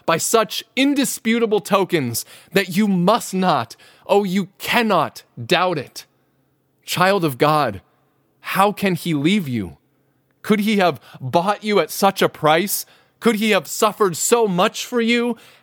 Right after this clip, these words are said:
and yet leave you, throw you away upon the dunghill?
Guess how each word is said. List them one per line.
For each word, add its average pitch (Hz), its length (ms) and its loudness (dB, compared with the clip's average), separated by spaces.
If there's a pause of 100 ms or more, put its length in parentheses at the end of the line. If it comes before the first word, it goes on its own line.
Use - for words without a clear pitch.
(180)
and 143 160 -4
yet 175 160 0
leave 180 360 -2
you, 262 320 -2 (180)
throw 226 320 4
you 240 220 0
away 202 340 2
upon 190 300 -2
the 170 80 2
dunghill? 226 720 0